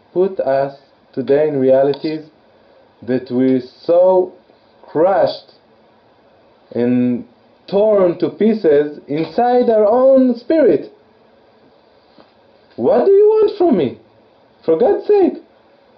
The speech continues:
It's not my fault. I was born to a secular family, whatever.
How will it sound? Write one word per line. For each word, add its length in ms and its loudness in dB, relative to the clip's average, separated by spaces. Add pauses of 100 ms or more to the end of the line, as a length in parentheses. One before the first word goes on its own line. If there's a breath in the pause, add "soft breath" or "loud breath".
(280)
It's 200 -6
not 240 2
my 280 2
fault. 280 0
I 80 2
was 320 0
born 540 2 (1040)
to 400 4
a 200 0
secular 560 2
family, 640 0
whatever. 680 0